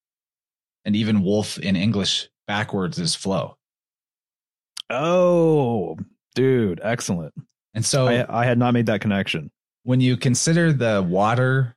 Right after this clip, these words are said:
Speaker 1: and river symbolism that is for sure solar and related to sun symbolism, you know, the life-giving properties of water and the life-giving <laughs> properties and healing properties of water and, and sunlight,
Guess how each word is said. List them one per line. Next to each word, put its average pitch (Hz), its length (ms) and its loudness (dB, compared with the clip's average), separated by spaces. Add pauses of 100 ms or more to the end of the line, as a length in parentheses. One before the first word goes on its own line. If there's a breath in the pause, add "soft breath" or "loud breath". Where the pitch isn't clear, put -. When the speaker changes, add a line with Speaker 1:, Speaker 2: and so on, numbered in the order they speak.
(100)
Speaker 1:
and 92 220 -2
river 117 540 -2 (340)
symbolism 123 880 0
that 95 240 -4
is 85 180 -2
for - 200 -8
sure 107 300 -2
solar 120 640 0 (400)
and 104 140 -4
related 104 440 -2
to 110 80 -4
sun 120 240 0
symbolism, 127 540 0 (720 loud breath)
you 101 100 -4
know, 92 100 -2
the 85 180 -2
life-giving 98 760 0 (120)
properties 101 560 -2
of 90 120 -2
water 101 520 0 (220)
and 101 160 -2
the 98 80 -2
life-giving 98 600 -2
<laughs> - 20 -6
properties 98 520 -2
and 90 100 -2
healing 101 260 0
properties 98 420 -2
of 85 80 -2
water 98 300 0
and, 95 500 -4
and 98 200 -2
sunlight, 107 600 0